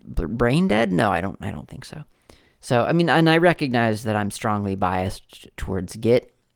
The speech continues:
I'm, I'm a big fan of Git. It was my, it, it is, it has been my first and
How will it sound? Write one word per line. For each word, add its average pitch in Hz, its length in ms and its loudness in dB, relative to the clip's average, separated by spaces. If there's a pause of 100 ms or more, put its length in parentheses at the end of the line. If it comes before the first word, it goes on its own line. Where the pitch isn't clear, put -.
(160)
I'm, 98 260 -4
I'm 101 160 -4
a 87 60 -6
big 95 240 -4
fan 117 260 0
of 110 100 -2
Git. 113 320 0 (160)
It 98 140 -8
was 95 180 -6
my, 101 220 0 (160)
it, - 320 -6
it - 220 -2
is, 107 360 -2
it 104 120 -8
has 117 240 -2
been 127 200 4
my 113 140 4
first 107 480 -6
and 98 180 -2